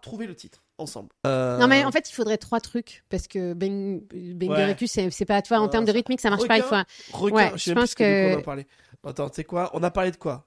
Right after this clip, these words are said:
Speaker 1: On va
Speaker 2: On
Speaker 1: essayer
Speaker 2: a,
Speaker 1: de faire vite
Speaker 2: on a
Speaker 1: parce
Speaker 2: parlé
Speaker 1: que
Speaker 2: plein de trucs, on a parlé de requins, on
Speaker 1: on
Speaker 2: a
Speaker 1: a parlé
Speaker 2: parlé
Speaker 1: des
Speaker 2: de
Speaker 1: rires.
Speaker 2: Mais non,
Speaker 1: La
Speaker 2: mais je
Speaker 1: Belgique avec le Monopoly. Monopoly, c'était pas mal.
Speaker 2: Ben, katana.
Speaker 1: Voilà.
Speaker 2: Bah, c'est banger, requin et katana.
Speaker 1: Voilà, banger, requin et katana. Merci beaucoup, Adèle.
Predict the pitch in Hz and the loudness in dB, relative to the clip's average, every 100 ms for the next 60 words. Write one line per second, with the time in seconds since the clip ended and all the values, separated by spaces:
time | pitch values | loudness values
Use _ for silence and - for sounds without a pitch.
0 | - 147 202 208 180 170 208 196 196 202 | -10 -4 2 2 2 -2 0 2 4 6
1 | 208 302 349 453 247 190 196 196 214 269 | 6 4 4 4 2 2 2 2 0 2
2 | 285 269 160 196 202 196 170 175 269 208 | 0 2 4 4 4 6 6 6 4 2
3 | 131 - _ _ _ _ _ _ _ _ | -2 -10 _ _ _ _ _ _ _ _
4 | _ _ 214 220 170 202 170 185 226 185 | _ _ 6 6 8 4 4 -2 0 -2
5 | 190 180 175 175 170 - 151 151 151 247 | 0 2 2 0 -6 -8 -6 -6 -6 -8
6 | - 135 123 110 - _ _ - 170 165 | -8 -10 -10 -14 -18 _ _ -6 -4 -4
7 | 170 175 196 254 190 _ _ _ _ 135 | -4 -2 0 0 -2 _ _ _ _ -4
8 | 135 - _ _ _ - _ 196 185 202 | -4 -4 _ _ _ -20 _ 0 2 2
9 | 190 208 202 233 214 196 202 185 185 220 | 2 2 4 2 2 0 0 0 0 0
10 | 254 233 _ 139 135 143 131 143 156 175 | -2 -8 _ -10 -8 -8 -8 -6 -4 -4
11 | 165 147 156 143 135 123 117 208 208 127 | -6 -8 -10 -10 -12 -12 -6 -6 -6 -12
12 | - 127 123 - 127 139 151 | -14 -14 -16 -12 -8 -6 -8